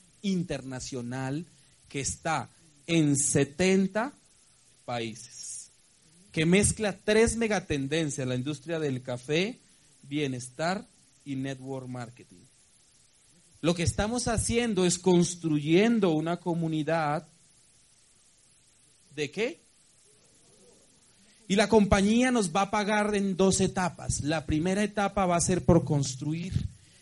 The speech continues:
Y la segunda, después de que está construido el edificio o la organización, se la vamos a rentar a Gano Excel y nos va a pagar un ingreso residual. ¿Por qué este negocio es efectivo?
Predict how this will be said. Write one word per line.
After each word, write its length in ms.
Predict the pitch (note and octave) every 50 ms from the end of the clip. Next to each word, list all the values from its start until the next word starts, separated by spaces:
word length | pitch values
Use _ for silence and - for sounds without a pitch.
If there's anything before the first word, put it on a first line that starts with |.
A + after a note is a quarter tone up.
| - - -
Y 60 | D#3 F3
la 100 | F#3 F3+
segunda, 680 | - F#3+ F3 F#3 G3+ G3+ G3 F#3+ E3+ D#3+ D#3 D#3+ D#3+ D3
después 260 | C#3 B2+ - C#3 C#3+
de 80 | E3
que 80 | E3+ E3+
está 180 | D3 - D#3 -
construido 640 | - - - - - D#3 D#3+ E3+ F3 F3+ E3+ D#3
el 100 | D3+ C#3
edificio 680 | C#3 C3+ C3 C3 - - D#3+ E3 D#3+ - - C#3+ C#3 B2+
o 80 | B2+
la 80 | B2+ B2
organización, 720 | B2+ C3+ C#3 C#3 C#3 B2+ C#3 C3+ - - D#3+ D#3 D3+ D3+
se 120 | - E3 C#3
la 120 | C3 B2+
vamos 320 | B2 B2+ C#3+ D3+ D3+ -
a 100 | D#3 C#3+
rentar 540 | C#3 C3+ C3+ C3 B2+ B2+ B2 - D#3 D#3+ D#3+
a 80 | D#3+ D#3
Gano 180 | D#3 D3 D3+
Excel 460 | D3+ D3+ - - E3 D#3 D3+ D3+ D#3+ - _ _ _ _ _ _ _ -
y 80 | C#3 C3+
nos 180 | C3 B2 A#2+
va 60 | C3
a 80 | C3 B2+
pagar 220 | C#3+ C#3 C#3+ C#3
un 100 | C#3+ D3
ingreso 460 | C#3+ C#3+ C#3 C#3 C3+ B2+ - - C#3+ C3
residual. 840 | B2+ B2+ B2 B2 A#2+ B2 - A#2+ A#2 A2 A2+ A#2 A2+ A2+ A2+ A2+ A2+ A2+ - _ _ _ _ _ _ _ _ _ _ _ _ _ _ _ _ _ _ _ _ _ _ _ _ _ _ _
¿Por 180 | D3 C#3 C3+ B2+
qué 200 | - E3 D#3 E3
este 260 | D#3 D#3+ - E3+ D#3
negocio 400 | D3 C3 C3+ C#3 C#3 - D3+ C#3+
es 80 | -
efectivo? 800 | D3+ C3+ - C#3 B2 - - _ - E3+ F3 E3+ D3 C3+ B2 B2